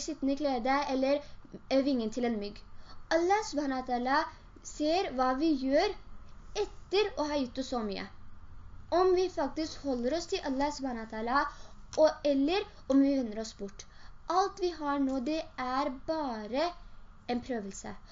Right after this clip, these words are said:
Og det at de ikke-troende lever luksus og stadig er i rampelyset, det vil bare vare en kort periode. Mata'un qalil.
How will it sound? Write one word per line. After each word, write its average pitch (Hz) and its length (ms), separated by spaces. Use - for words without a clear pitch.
Og 294 100
det 370 80
at 403 140
de 440 60
ikke-troende 302 640
lever 285 320
luksus 294 480
og 302 60
stadig 240 380
er 247 120
i 311 80
rampelyset, 269 720
det 302 140
vil 302 160
bare 269 280
vare 247 220
en 254 160
kort 240 300
periode. 214 380
Mata'un 294 580
qalil. 214 300